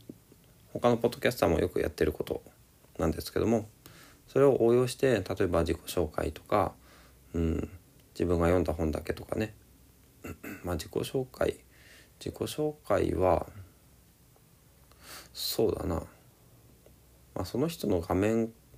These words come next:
の中でハッシュタグ検索をすれば、同じようなことはできるかと思うんですけども、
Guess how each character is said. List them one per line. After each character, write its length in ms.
の 80
中 260
で 240
ハ 140
ッ 40
シ 80
ュ 40
タ 60
グ 120
検 220
索 240
を 20
す 140
れ 80
ば、 240
同 180
じ 80
よ 60
う 20
な 60
こ 140
と 80
は 60
で 140
き 80
る 80
か 120
と 100
思 100
う 40
ん 40
で 80
す 120
け 80
ど 60
も、 160